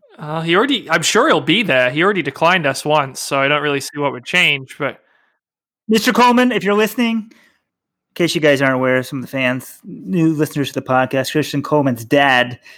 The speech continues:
Speaker 2: took offense with some things we said about him and his three missed drug tests. But clearly, he's listening to the podcast. That makes me happy. Christian Coleman in the Let's Run dot com Running Warehouse polls Ninety-six point six percent of you guys are picking him.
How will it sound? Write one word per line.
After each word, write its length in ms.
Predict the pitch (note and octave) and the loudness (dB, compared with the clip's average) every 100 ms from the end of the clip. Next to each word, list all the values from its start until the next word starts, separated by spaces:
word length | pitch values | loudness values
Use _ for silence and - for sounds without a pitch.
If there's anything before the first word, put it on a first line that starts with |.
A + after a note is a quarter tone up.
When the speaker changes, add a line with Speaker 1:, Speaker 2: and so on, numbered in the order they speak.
| _ - | _ -8
Speaker 2:
took 180 | - | -4
offense 500 | B2 - C3 B2 - | -4 0 0 -2 -6
with 160 | C#3+ C3 | -6 -6
some 160 | - B2+ | -6 -4
things 320 | B2+ B2+ A#2 | -2 -2 0
we 100 | B2 | -2
said 220 | - B2+ | 2 2
about 220 | B2+ B2+ | 2 2
him 160 | B2 B2+ | 2 0
and 80 | A#2+ | -2
his 120 | - | -4
three 140 | C#3+ | -2
missed 260 | C3 A2+ - | -2 -4 -4
drug 220 | C3+ B2 | -2 -2
tests. 300 | A#2 A#2+ - | -2 -4 -2
But 160 | D3+ - _ _ _ _ | -4 -4 _ _ _ _
clearly, 440 | G3 C4+ C4 A#3+ | 2 4 2 0
he's 180 | F#3 E3 | -2 0
listening 240 | G3+ A#3+ | 2 2
to 60 | E3+ | 0
the 60 | D3+ | 2
podcast. 440 | G3+ G3+ B2+ B2 | 2 2 0 0
That 140 | D3+ | -4
makes 180 | D3+ D3 | -6 -8
me 80 | C#3+ | -6
happy. 380 | B2 A#2+ C3 C3+ - - _ _ _ | -6 -6 -8 -8 -18 -20 _ _ _
Christian 280 | A#3+ B3 B3 | 0 2 4
Coleman 340 | B3+ A#3+ A3+ | 4 6 6
in 80 | G3+ | 6
the 80 | F#3 | 6
Let's 240 | F#3 F#3 | 4 4
Run 140 | G3 F3+ | 4 6
dot 200 | E3 D#3+ | 4 4
com 460 | D#3 D3 C#3+ - - | 4 4 0 -6 -8
Running 240 | D#3+ D3+ | -4 -2
Warehouse 340 | C#3+ C#3 C3+ C3+ | 0 -2 -2 -4
polls 440 | D3 B2+ B2+ A#2+ _ _ | -4 -4 -4 -8 _ _
Ninety-six 800 | A#2+ C#3+ F3 G3 G3 - F3 E3+ - | -4 0 2 2 0 0 -2 -2 -4
point 280 | D3 C3 | -4 -4
six 240 | - D#3+ - | -6 -8 -8
percent 300 | B2+ - C#3+ | -10 -8 -6
of 60 | |
you 100 | B2 | -4
guys 200 | A#2+ A#2 | -4 -6
are 40 | A#2 | -10
picking 340 | - C#3+ B2 | -12 -12 -10
him. 200 | A2 G#2 | -10 -12